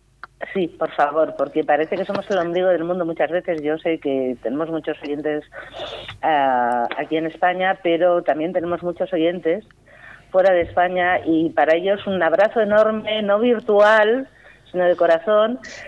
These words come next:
y que yo por lo menos sí que estoy interesada en saber cuáles son los requisitos que ellos necesitan y cómo se han de formar, y si coinciden con nosotros en que la parte general está muy bien,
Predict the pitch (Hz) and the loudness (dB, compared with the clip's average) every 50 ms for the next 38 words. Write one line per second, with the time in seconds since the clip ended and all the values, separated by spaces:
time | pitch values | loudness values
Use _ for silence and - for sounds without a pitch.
0 | - - - - - - 226 214 202 196 190 165 - 190 180 175 175 170 170 165 | -18 -18 -20 -18 -6 -2 0 0 2 0 0 -2 0 0 2 4 4 4 4 4
1 | 160 156 151 147 143 135 139 170 196 202 233 214 226 214 220 226 240 233 - 240 | 4 4 4 2 2 0 0 0 0 0 2 0 0 0 0 -2 -2 -2 -4 -4
2 | 233 214 196 - - 196 190 185 175 170 160 160 147 - 180 170 170 175 170 175 | -4 -4 -6 -4 -4 -4 -2 -2 -2 -2 -2 -2 0 0 0 0 0 0 -2 -4
3 | 170 - 160 156 175 185 190 190 190 - - - - - - - _ 185 196 214 | -4 -4 -2 0 2 2 2 2 0 -4 -14 -18 -16 -18 -18 -4 _ 0 0 0
4 | 208 - 208 220 208 196 175 160 - 165 - - 214 202 202 196 - - 185 180 | 0 -2 0 2 2 2 2 0 -4 -6 -6 -6 -4 -2 -2 -4 -2 -4 -2 -2
5 | 180 180 185 185 165 - 170 - - 202 196 196 185 196 175 - - 180 202 208 | -2 -2 -2 -6 -6 -6 -8 -4 -4 -2 0 0 -2 -2 -4 -2 -2 -2 -2 -2
6 | 202 - - 180 185 180 - - 170 147 147 165 175 175 175 190 - _ _ - | -6 -4 -4 -2 -2 -4 -2 -2 -4 -4 -2 -2 -2 -2 -4 -4 -8 _ _ -20
7 | - - - - - - - 180 - - 196 - 175 175 175 170 - 214 220 233 | -20 -20 -20 -20 -20 -8 -8 -8 -6 -6 -4 -2 0 -2 -2 -2 -4 -4 -4 -2
8 | 226 214 220 202 196 190 180 175 - 214 208 208 208 190 - 208 180 170 165 160 | -2 0 -2 -2 -2 0 -4 -4 -2 -4 -4 -2 -4 -6 -4 -4 -4 -2 0 -2
9 | 147 139 139 139 - - - 208 - 202 190 185 185 180 175 170 - - 180 180 | 2 2 2 0 0 -2 -2 -4 -4 -2 -2 0 0 0 -2 -2 -4 -4 -4 -2
10 | 175 175 175 175 180 180 180 | -2 0 0 0 0 -2 -6